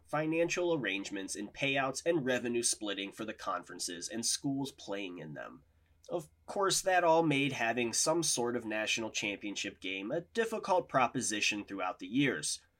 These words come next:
So instead, we have a fairly cloudy history of who won what when it comes to the College Football National Championship. Again, more on that in episode one. Either way,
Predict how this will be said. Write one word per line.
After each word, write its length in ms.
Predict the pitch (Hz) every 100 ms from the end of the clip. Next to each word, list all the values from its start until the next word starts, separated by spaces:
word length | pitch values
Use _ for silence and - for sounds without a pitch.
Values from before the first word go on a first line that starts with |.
| _ _ _ _
So 240 | - 104
instead, 580 | 98 - - 139 139 147 - _ -
we 120 | 180
have 160 | 185
a 160 | 180 175
fairly 420 | 165 208 196 190
cloudy 460 | 185 - 123 123 127
history 500 | 110 107 - 107 113
of 220 | 113 117 -
who 120 | 190
won 440 | 202 165 160 143
what 260 | 104 98 101
when 160 | 110 113
it 140 | -
comes 320 | - 101 98
to 100 | -
the 80 | 104
College 400 | - 101 101 101
Football 380 | - 92 98 98
National 440 | 95 92 - 98
Championship. 760 | - 151 147 131 107 - - - _ _ _ -
Again, 460 | 156 165 156 156 156
more 260 | 185 196
on 140 | 185 143
that 240 | 107 107 -
in 160 | 123
episode 500 | 90 95 - 98 90
one. 380 | 107 127 110 69 - _ _ _ _ _
Either 380 | 117 143 143 135
way, 360 | 147 165 175